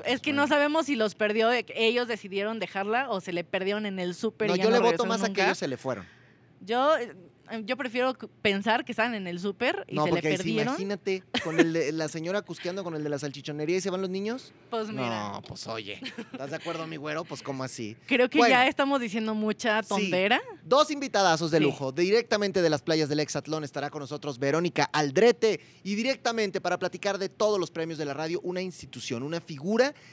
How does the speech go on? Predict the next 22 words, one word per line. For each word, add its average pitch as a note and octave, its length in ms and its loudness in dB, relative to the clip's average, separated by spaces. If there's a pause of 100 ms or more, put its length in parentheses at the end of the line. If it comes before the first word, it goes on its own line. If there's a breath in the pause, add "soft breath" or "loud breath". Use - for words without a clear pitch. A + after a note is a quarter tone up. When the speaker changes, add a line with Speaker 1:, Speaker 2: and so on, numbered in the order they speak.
(140 loud breath)
Speaker 2:
que F3+ 80 -2
ha F#3 80 0
sido G3+ 500 0 (400)
una, G#3 500 -4 (1200 soft breath)
pues, - 160 -14
¿cómo D4 200 -6
decirlo? F3+ 560 -4 (120)
Institución F#3 1000 -2 (1040)
Speaker 1:
De E3+ 640 -8
la F3 160 -4
vida, F#3 340 -4 (300)
diría F3 400 -4
yo. E3+ 220 -8 (180)
Speaker 2:
En G#3 160 2
los A3+ 160 2
Estados C#4+ 400 0
Unidos, F3 480 2
este D#3+ 220 -8
cuate F3+ 220 -8
ha - 20 -10
sido E3 180 -8
locutor, B2 580 -6